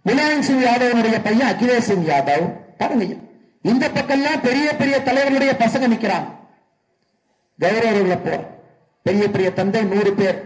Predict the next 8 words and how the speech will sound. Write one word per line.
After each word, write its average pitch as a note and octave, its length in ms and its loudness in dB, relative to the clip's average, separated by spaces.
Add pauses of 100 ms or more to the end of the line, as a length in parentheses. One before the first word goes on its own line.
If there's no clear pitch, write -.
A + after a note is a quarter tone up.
(520)
ஆனா A3 200 0
இந்த A#3 300 2
பக்கம் A#3 340 -2
ஒற்றை A#3 360 0
மனிதனாக, F3 800 0 (240)
நேர்மையாக, F3+ 1040 2 (220)
ஊழலுக்கு B3+ 540 0
எதிராக, F3 640 2